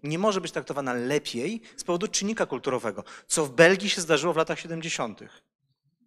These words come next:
kiedy z-, zbadane to zostało, wyroki,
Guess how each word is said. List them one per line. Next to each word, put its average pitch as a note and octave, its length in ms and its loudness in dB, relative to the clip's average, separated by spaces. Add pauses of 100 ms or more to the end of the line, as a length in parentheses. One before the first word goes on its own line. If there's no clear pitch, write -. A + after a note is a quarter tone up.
(240)
kiedy D#3 280 4 (840)
z-, D3+ 400 -10
zbadane E3+ 440 10
to D3+ 80 0
zostało, C#3 600 4
wyroki, D3 600 4